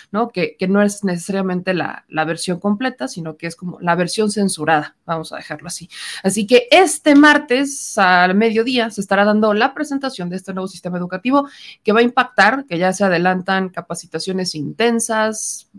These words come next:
trabajo interesante, una saturación importante laboral para los maestros, pero que promete mucho, promete mucho y de la que, por supuesto, vamos a estar analizando muchos días, muchos, muchos días.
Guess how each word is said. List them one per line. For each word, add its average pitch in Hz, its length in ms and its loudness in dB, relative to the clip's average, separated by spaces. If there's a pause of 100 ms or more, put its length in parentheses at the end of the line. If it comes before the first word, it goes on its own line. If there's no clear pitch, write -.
(440)
trabajo 170 760 2
interesante, 170 640 -4
una 196 120 -2
saturación 170 460 -4
importante 180 560 -2 (300)
laboral 196 580 4
para 180 160 6
los 180 220 0
maestros, 262 680 0
pero 381 280 2 (340)
que 240 580 2
promete 226 400 2
mucho, 240 360 -4 (260)
promete 214 380 -4
mucho 220 260 -4
y 247 40 -2
de 208 80 0
la 165 120 -4
que, 170 120 -12
por 175 140 -10
supuesto, 196 380 -8
vamos 190 240 -4
a 180 40 -8
estar 190 320 -4
analizando 190 640 0
muchos 349 340 -4
días, 285 360 -2
muchos, 285 360 -6
muchos 220 260 -6
días. 139 240 -6